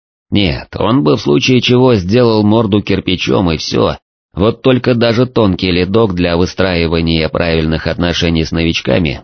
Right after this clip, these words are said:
будет лишним. Можно привести какого-нибудь монстра из леса и выпустить рядом с костром. Мысли Дэвида пошли в каком-то странном направлении,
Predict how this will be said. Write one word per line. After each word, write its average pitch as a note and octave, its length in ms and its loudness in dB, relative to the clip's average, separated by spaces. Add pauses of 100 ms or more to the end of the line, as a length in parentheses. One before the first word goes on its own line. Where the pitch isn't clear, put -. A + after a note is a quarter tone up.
будет - 380 -2
лишним. C2+ 520 -4 (960)
Можно C3 460 -2
привести A2+ 600 0
какого-нибудь G2 960 0
монстра E2 520 0
из D2+ 100 -4
леса D2+ 500 -6 (180)
и G2+ 180 -2
выпустить G2+ 600 -2
рядом F2+ 400 0
с - 100 -8
костром. E2 760 -2 (720)
Мысли B2+ 320 0
Дэвида B2 420 2
пошли A#2+ 320 -2
в G#2+ 60 -4
каком-то A2+ 420 0
странном F#2 480 0
направлении, E2 760 0